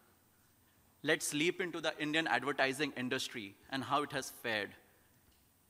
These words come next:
in the last one year. The Indian advertising industry grew at a rate of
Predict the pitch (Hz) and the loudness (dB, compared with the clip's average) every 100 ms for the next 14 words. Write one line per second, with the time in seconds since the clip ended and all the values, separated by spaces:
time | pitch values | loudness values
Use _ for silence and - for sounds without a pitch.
0 | _ _ _ 135 123 107 104 - - - | _ _ _ -2 2 2 2 -2 -10 -14
1 | - - - 110 95 92 95 - - _ | -20 -20 -6 -4 -4 -8 -12 -18 -20 _
2 | _ _ _ _ - _ - 185 190 180 | _ _ _ _ -20 _ -2 0 2 2
3 | 220 175 147 165 160 160 139 131 139 - | 2 0 0 0 0 0 -2 -2 -4 -6
4 | 147 120 143 135 135 120 117 127 123 | -8 -4 -2 -2 -2 -6 -4 -4 -6